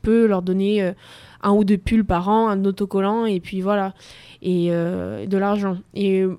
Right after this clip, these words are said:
du coup, pour répondre à la question avec un autre dérivé que le sponsor qu'on a en tête, donc des marques qui te donnent des produits ou, euh, de, de l'argent ou comme ça, euh, pour pallier du coup au fait que le surf est un sport, euh, élitiste et vraiment cher, euh, mes parents, euh, y a, j'ai une petite sœur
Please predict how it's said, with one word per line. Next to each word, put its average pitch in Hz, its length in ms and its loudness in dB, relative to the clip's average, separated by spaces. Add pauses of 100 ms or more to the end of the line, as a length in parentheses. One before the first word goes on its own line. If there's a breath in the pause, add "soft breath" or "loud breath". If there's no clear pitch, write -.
(120)
du 196 200 -8
coup, 254 160 -2
pour 214 220 -4
répondre 208 320 -2
à 175 240 -4
la 175 120 -4
question 208 460 -4 (160)
avec 185 220 -4
un 190 140 0
autre 247 120 2
dérivé 220 440 0
que 233 120 -10
le 180 300 -2
sponsor 214 480 -6
qu'on 202 160 -4
a 185 40 0
en 175 80 0
tête, 240 260 -4
donc 185 180 -4
des 190 100 0
marques 202 280 -2
qui - 140 -12
te 185 60 -4
donnent 190 220 -2
des 196 100 -4
produits 202 540 -4 (500 loud breath)
ou, 220 240 2
euh, 190 80 4
de, 185 320 2
de 185 120 2
l'argent 196 540 0
ou 190 140 -2
comme 175 200 -8
ça, 262 340 -4 (100)
euh, 180 540 -4 (600)
pour 233 180 2
pallier 233 500 0
du 196 180 -6
coup 240 120 -4
au 220 40 -4
fait 226 160 -4
que 214 100 -6
le 190 40 -2
surf 214 260 -6
est 185 100 -4
un 175 80 -2
sport, 208 380 -4
euh, 175 140 -2
élitiste 202 580 -8
et 156 140 -4
vraiment 175 340 -4
cher, 233 400 -2 (560 loud breath)
euh, 185 60 -2
mes 190 120 2
parents, 220 360 0
euh, 208 80 2
y 190 100 -2
a, 190 40 -2
j'ai 185 100 -4
une 180 100 -4
petite 185 300 -10
sœur - 360 -2